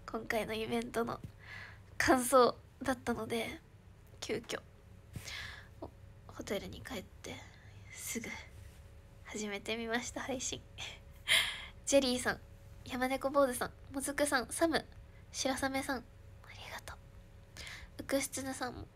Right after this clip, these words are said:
ありがとう。正々堂々。よかった。もう本当に。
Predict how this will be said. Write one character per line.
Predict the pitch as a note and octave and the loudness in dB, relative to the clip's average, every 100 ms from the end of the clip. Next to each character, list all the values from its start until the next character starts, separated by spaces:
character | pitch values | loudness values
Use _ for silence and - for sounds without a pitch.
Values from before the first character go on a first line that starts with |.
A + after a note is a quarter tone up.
| - | -10
あ | - | -8
り | D4 | -4
が | D4+ | -2
と | D#4 C#4+ | -2 -2
う。 | - - - - - - - - - - - | -4 -10 -18 -20 -18 -18 -18 -20 -20 -18 -16
正 | - C#4 - D4 | -8 -6 -6 -6
々 | D4 | -4
堂 | D#4 D#4 | -4 -2
々。 | D4 C4+ - - - - - - - | -2 -4 -6 -18 -18 -18 -18 -16 -14
よ | E4+ | -10
か | - F4 | -2 -2
っ | |
た。 | E4 - - - - D#4+ | -2 -18 -18 -18 -14 -6
も | D#4 D#4 | -4 -2
う | D#4 | -2
本 | D4 D#4 | -2 -2
当 | D4 | -2
に。 | C#4+ C4 | -2 -2